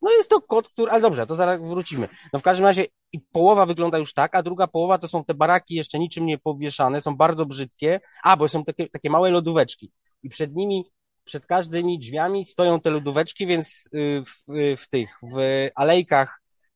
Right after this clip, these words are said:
y, które oddzielają, y, długie, długie bardzo szeregi baraków, stoją pudełka z, y, tysiącami lodów. Tak to tam wygląda. No więc, y, na razie to nawet nie jest gotowe. Gdyby ci ludzie przyjechali, to nie mogliby tam mieszkać.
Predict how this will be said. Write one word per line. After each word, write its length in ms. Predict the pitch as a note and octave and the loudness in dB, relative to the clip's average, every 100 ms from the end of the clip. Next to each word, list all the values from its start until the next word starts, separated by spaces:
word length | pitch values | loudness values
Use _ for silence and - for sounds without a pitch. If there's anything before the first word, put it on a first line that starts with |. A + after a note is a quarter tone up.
| _ | _
y, 60 | A#2+ | -16
które 240 | - C#3 | -8 -4
oddzielają, 760 | C#3 B2+ D3 D#3 D3 C3+ B2 B2 - - | -4 0 4 6 6 4 2 -2 -8 -6
y, 680 | B2 A#2 A#2 A#2 A2+ A#2 A2+ | 0 2 2 2 0 -2 -2
długie, 640 | B2 E3+ G#3+ G#3+ G#3 F3+ F3 | 0 2 6 10 8 8 2
długie 580 | F3 G3 G#3+ G3+ F3 | 2 2 4 4 4
bardzo 340 | D#3+ E3+ D#3 D3+ | 4 4 4 -4
szeregi 580 | - D#3 D3+ C#3 C#3 - _ _ _ | -4 -2 -2 -4 -12 -12 _ _ _
baraków, 520 | A#2+ D3 F3 F#3 F3 - _ _ _ _ _ | 4 4 4 -2 -4 -10 _ _ _ _ _
stoją 480 | - - D#3 D#3 D3+ - | -6 0 2 2 0 -6
pudełka 540 | - F3+ F3+ D#3+ D3+ C#3 | -4 2 2 4 2 0
z, 180 | - D3 | -2 -12
y, 1300 | C#3 C#3+ C#3+ C#3+ C#3 C#3 C3+ C3+ C3+ C3+ C3 B2+ A2+ - | -8 -4 0 0 0 0 0 -2 -2 -2 -4 -6 -8 -6
tysiącami 460 | D3+ C#3+ C#3 C3+ | -2 0 0 0
lodów. 260 | B2+ G#2+ F2 _ _ | 0 -2 -6 _ _
Tak 160 | - G2 | -10 -8
to 120 | A2 | -6
tam 320 | G#2 G2 F#2+ - | -6 -6 -8 -12
wygląda. 440 | A2 G#2+ F2 D#2+ | -10 -8 -8 -6
No 100 | C3 | -4
więc, 320 | E3+ F#3 - F3 | -2 -2 -6 -10
y, 260 | F3+ F3+ | -6 -2
na 100 | E3+ | 2
razie 220 | F3 F#3+ F3 | 2 2 2
to 80 | |
nawet 180 | F3 F3+ | 2 2
nie 100 | F3+ | 2
jest 120 | E3+ | 2
gotowe. 360 | D3+ D#3 A2 F2 - | 0 -2 -4 -4 -14
Gdyby 180 | A#2+ B2+ | -14 -10
ci 120 | D3 | -8
ludzie 200 | D3+ D3+ | -2 -2
przyjechali, 440 | - D3 C#3 D3 | 0 0 2 0
to 60 | D3 | 0
nie 120 | C#3 | 0
mogliby 320 | A#2 G2 G2 | -2 -6 -12
tam 200 | - G2 | -10 -6
mieszkać. 360 | A#2+ - C#3 | -6 -2 -4